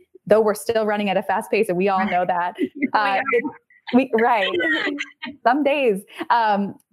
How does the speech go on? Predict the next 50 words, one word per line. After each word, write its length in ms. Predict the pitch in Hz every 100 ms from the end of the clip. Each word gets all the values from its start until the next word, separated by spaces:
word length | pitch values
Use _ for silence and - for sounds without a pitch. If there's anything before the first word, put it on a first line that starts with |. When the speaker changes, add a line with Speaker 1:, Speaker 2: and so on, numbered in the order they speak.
| 214
Speaker 2:
Yeah. 200 | 190 -
Speaker 1:
but 40 |
w-, 200 | 202 226 -
what's, 260 | 240 233 -
what 160 | 220
is 240 | - 277 277
interesting 480 | 240 214 - 196 185
is 120 | 180
that 280 | 185 175 - -
we 280 | - 190
do 120 | 190 214
have 140 | 202
a 60 | 185
little 240 | 185 196
bit 120 | 196
more 160 | 180 170
time 300 | - 175 180
to 80 | 180
question. 560 | 175 160 - - - - _ - _
And 360 | 202 190 185 185
I 100 | 185
think 200 | 185 208
Speaker 2:
Mm-hmm. 40 |
Speaker 1:
that's 220 | 190 185 -
been 120 | 190
very 180 | 175 170
interesting 520 | 175 180 175 - 160
when 120 | 156 165
you 60 |
can 100 | 185
start 180 | 180 156
looking 240 | 180 180
at 120 | 165 165
that 240 | 170 190
and 120 | 180
sort 140 | 170 160
of 80 |
questioning 640 | - 196 - - 180 165 165 _ _
the 100 | 190
why 340 | 175 170 160 180
you 140 | 196
were 120 | 196
doing 300 | 196 196 202
things 400 | 220 214 226 240 -
and 100 | 190
then 160 | 175
the 60 | 175
how 280 | - 170 165
you 100 | 165
can, 280 | 165 156